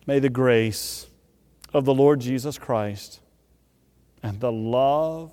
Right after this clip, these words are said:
of God and the communion of the Holy Spirit be with you all. Will you pray with me?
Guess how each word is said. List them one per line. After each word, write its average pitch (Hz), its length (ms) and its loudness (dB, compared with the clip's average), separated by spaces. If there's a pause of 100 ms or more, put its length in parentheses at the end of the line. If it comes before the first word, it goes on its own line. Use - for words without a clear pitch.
(140)
of 160 320 -10
God 107 500 -2 (1000)
and 131 120 -2
the 120 80 -2
communion 151 640 0
of 185 340 -2
the 120 100 -2
Holy 104 320 -6
Spirit 127 680 -6 (920)
be 165 200 0
with 202 300 -2
you 120 560 -4 (840)
all. 95 380 -8 (1040)
Will 151 100 -6
you 170 120 -6
pray 151 200 -6
with 110 140 -4
me? 101 220 -10